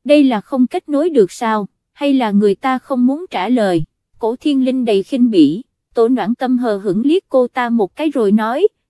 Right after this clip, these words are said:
"Gấp gáp gì chứ, nhân viên bán hàng, nhà vệ sinh ở đâu?" Nhân viên bán hàng biết chuyện hôm nay nhất định sẽ không dễ dàng được giải quyết êm đẹp, vừa nhìn qua đã biết, tất cả những người này đều là người mà những nhân vật nhỏ như cô không thể đắc tội.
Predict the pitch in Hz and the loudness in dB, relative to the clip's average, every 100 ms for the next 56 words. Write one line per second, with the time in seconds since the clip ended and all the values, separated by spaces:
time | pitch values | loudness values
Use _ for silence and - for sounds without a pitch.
0 | _ 330 - 330 370 262 226 175 240 262 | _ -12 -10 -8 -8 -2 -2 -2 -2 -2
1 | 370 - _ _ 285 277 262 277 254 247 | -2 -2 _ _ -6 -4 -2 0 -2 -4
2 | 294 320 220 185 170 _ _ - 233 208 | -8 -6 -4 -4 -6 _ _ -8 -6 -4
3 | 190 175 277 233 185 226 240 220 196 _ | -6 -6 -8 -8 -8 -6 -2 -2 -4 _
4 | _ 285 285 254 285 262 247 302 349 294 | _ -6 -4 -2 -2 -2 -4 -6 -6 -2
5 | 196 339 - - 170 190 247 247 254 247 | 0 -2 -2 -4 -4 -2 -4 -4 -2 -2
6 | 262 381 247 175 190 262 247 294 247 214 | -4 -4 -4 -4 -6 -8 -8 -6 -4 -4
7 | 190 254 214 196 202 190 185 208 330 381 | -4 -4 -2 0 -2 -2 -6 -6 -6 -6
8 | - 247 233 202 175 _ _ _ 247 240 | -6 -6 -4 -4 -6 _ _ _ -6 -2
9 | 226 202 190 247 220 220 226 349 - _ | 0 0 -2 -4 -6 -6 -2 0 0 _
10 | _ _ - - - 180 233 202 262 240 | _ _ -14 -12 -10 -8 -6 -6 -4 -4
11 | 196 208 196 202 202 208 202 202 202 202 | -2 -2 -2 -2 -2 -4 -4 -2 -2 -4
12 | 196 196 202 277 254 233 190 214 170 220 | -2 -4 -4 -6 -6 -8 -10 -10 -10 -6
13 | 277 254 - 247 240 269 247 233 202 220 | -6 -6 -4 -4 -4 -8 -8 -8 -8 -8
14 | - - 185 151 | -12 -8 -6 -6